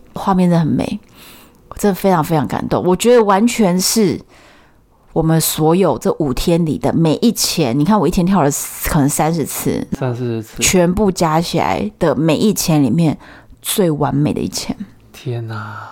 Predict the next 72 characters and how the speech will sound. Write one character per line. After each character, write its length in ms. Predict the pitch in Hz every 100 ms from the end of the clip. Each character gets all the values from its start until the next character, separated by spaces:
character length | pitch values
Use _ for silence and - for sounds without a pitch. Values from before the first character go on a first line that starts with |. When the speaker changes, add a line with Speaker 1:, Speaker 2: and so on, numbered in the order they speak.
| - - _ - -
Speaker 1:
可 120 | 185
是 100 | 196
你 100 | 185
知 80 | 170
道 100 | 185
这 140 | 190
一 80 | 180
潜 360 | - 175 -
啊， 260 | 80 65 202 - - - - - _ _ - -
大 180 | 208
家 180 | 190 170
内 200 | 170 190
心 200 | 175 170
都 100 | 165
还 120 | 170 156
是 120 | 170
有 80 | 139
其 160 | -
他 80 | 147
的 80 | 120
内 160 | 104 -
心 220 | - -
戏。 440 | - - - - - - - - -
其 200 | - 185
实 100 | 185
那 100 | 214
个 120 | 190
时 160 | 165 147
候 120 | 170
我 200 | 156 110
的 120 | 160 151
体 200 | - 139
力 180 | 185 175
已 40 |
经 260 | - 147 160 - - - -
觉 140 | - 151
得 80 |
很 160 | 156 139
虚 260 | - 143 135
脱 300 | - 127 110
了。 140 | 76
Speaker 2:
嗯。 220 | 131 117 113 - -
Speaker 1:
我 100 | 156
虽 200 | - 233
然 180 | 202 208
一 60 |
边 180 | 214 185
看 280 | 196 214 170
着 180 | 156 139
这 120 | 175
个 180 | 165 131
小 160 | - 147
金 260 | - 175
鱼 260 | 170 143 135
在 380 | - 185 165 - -
妈 140 | 156
妈 120 | 160
身 120 | 160 151
边 100 | 151
撒 200 | 156 151
娇， 240 | 160 -
我 60 | 185
觉 160 | 180
得 80 | 180
这 160 | 170 202
画 140 | 190
面 120 | 185
真 140 | 180 190
的 100 | 214
太 300 | 214 233 262
美 260 | 254 208
了。 380 | 185 202 185 127